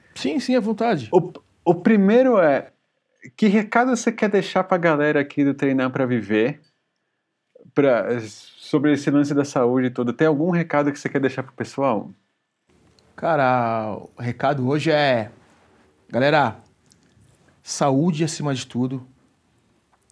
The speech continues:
Speaker 1: qualidade na saúde acima de tudo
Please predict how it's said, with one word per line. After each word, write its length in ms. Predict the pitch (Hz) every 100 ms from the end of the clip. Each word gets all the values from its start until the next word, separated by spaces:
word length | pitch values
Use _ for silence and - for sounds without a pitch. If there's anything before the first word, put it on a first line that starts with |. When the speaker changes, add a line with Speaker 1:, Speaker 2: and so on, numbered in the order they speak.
| _ _ -
Speaker 1:
qualidade 680 | 131 165 147 117 135 180 180
na 100 | 151
saúde 420 | - 135 139 139
acima 280 | 135 131 123
de 120 | -
tudo 380 | - 127 131